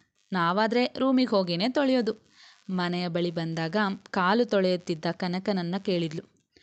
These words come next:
"ನೀವು ಬೇಕಿದ್ರೆ ಹಾಗೆ ಮಾಡಿ, ಆದ್ರೆ ನಮ್ಮನೇಲಿ ಎಲ್ರೂ ಹೀಗೆ." ತೊಟ್ಟಿಯ ಬಳಿ ಕಾಲು ತೊಳೆಯುತ್ತಿದ್ದ ಕನಕ ಉತ್ತರಿಸಿದ್ದ.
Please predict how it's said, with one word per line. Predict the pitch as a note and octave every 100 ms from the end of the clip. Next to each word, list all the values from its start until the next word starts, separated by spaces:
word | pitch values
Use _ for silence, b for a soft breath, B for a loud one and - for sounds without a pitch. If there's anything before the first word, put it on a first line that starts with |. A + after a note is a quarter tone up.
| B B B F#3+
"ನೀವು | G3 B3
ಬೇಕಿದ್ರೆ | C#4 D4+ D4 D4
ಹಾಗೆ | A#3 G3 A3+ A3+
ಮಾಡಿ, | F3+ E3 D3+ - _ F3
ಆದ್ರೆ | F3 F3+
ನಮ್ಮನೇಲಿ | F3 D#3+ E3+ F#3+ G#3 G#3+
ಎಲ್ರೂ | A3 A3+ G#3+
ಹೀಗೆ." | A3 F3+ E3 - _ _ _
ತೊಟ್ಟಿಯ | F#3 E3+ F#3+ F3
ಬಳಿ | E3+ F3
ಕಾಲು | E3+ F3 F#3+ A3
ತೊಳೆಯುತ್ತಿದ್ದ | G3 F#3 E3+ E3+ D#3 E3+
ಕನಕ | F3+ E3+ E3 A#3 A3 B B B -
ಉತ್ತರಿಸಿದ್ದ. | A#3+ - G#3 F#3+ E3+